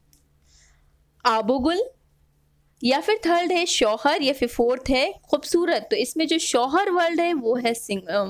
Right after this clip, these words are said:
वो है सिंगुलर, यानी कि मुफर्रिद। यहाँ पे मुफर्रिद पूछा था, मुफर्रिद लफ्ज़ कौन सा है,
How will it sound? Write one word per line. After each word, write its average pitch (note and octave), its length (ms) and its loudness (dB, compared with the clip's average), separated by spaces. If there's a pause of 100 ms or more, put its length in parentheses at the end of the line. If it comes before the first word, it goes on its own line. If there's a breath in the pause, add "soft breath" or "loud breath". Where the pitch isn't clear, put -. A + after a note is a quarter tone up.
(200)
वो A#3 180 0
है B3 240 0
सिंगुलर, A#3 680 -2
यानी A#3+ 280 0
कि E4+ 300 -2 (500 soft breath)
मुफर्रिद। B3 640 0 (480)
यहाँ A#3+ 220 2
पे A3+ 80 4
मुफर्रिद A#3 560 0 (160)
पूछा D#4 280 2
था, E4 180 0
मुफर्रिद B3+ 460 0
लफ्ज़ D#4 320 -2
कौन D#4 240 0
सा D#4 80 2
है, D#4+ 360 0